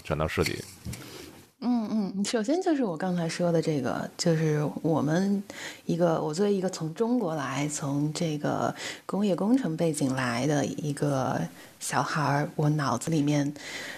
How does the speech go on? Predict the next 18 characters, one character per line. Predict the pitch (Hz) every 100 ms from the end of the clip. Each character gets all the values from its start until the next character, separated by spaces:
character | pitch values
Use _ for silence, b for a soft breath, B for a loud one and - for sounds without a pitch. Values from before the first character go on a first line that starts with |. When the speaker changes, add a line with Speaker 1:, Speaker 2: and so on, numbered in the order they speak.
| B B B - _
Speaker 2:
你 | 156 147
的 | 131 127 -
这 | 151 147
个 | 147 131 - 180 180 - -
默 | 247 247
认 | 233 339 190
的 | 147 -
思 | - 170
维 | 160
方 | 160 165
式 | 180 - 247 - -
就 | 185
是 | 165
大 | 147 190 147
规 | 143
模 | 143 151
生 | 151 147
产 | 139